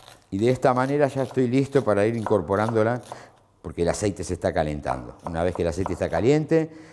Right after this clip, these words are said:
ya largo todos los productos para hacer el chutney de hoy. Entonces, cebolla,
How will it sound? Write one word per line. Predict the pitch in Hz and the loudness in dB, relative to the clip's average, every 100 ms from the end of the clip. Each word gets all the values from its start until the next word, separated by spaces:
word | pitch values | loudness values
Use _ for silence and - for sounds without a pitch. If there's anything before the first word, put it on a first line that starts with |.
| - - - | -20 -14 -2
ya | 90 | 0
largo | 82 92 95 80 82 | 2 2 2 -2 0
todos | - 131 107 | 4 4 4
los | 95 80 | 2 -2
productos | 90 87 101 98 - 98 - | -2 0 0 -2 -4 -4 -6
para | - 80 - | -2 -2 -2
hacer | - 101 - | -2 -2 -4
el | 82 78 | -10 -10
chutney | - 92 90 87 78 | -2 0 0 -2 -4
de | 67 | -4
hoy. | 64 - - - - | -6 -12 -20 -18 -6
Entonces, | 131 160 107 - - | 2 4 2 -2 2
cebolla, | 135 160 185 185 214 | 4 8 6 6 2